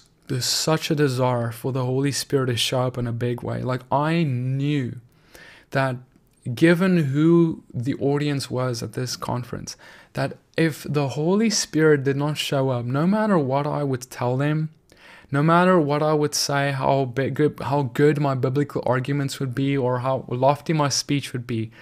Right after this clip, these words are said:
none of that would matter. If the Holy Spirit does not show up,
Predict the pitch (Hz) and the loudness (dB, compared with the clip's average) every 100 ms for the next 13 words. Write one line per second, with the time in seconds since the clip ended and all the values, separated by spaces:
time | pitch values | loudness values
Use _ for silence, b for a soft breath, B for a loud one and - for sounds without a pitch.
0 | B B B B B - 143 151 190 214 | B B B B B -6 -2 2 2 2
1 | 170 131 143 147 139 143 123 123 120 123 | 0 2 2 2 0 -2 -2 -4 -4 -4
2 | 123 120 113 - _ _ _ _ _ B | -4 -4 -6 -10 _ _ _ _ _ B
3 | B B B _ - 156 - 165 143 185 | B B B _ 2 2 4 2 6 6
4 | 233 240 - - 160 151 143 156 139 - | 6 2 2 2 2 4 2 0 -2 -2
5 | 151 147 135 | 0 0 0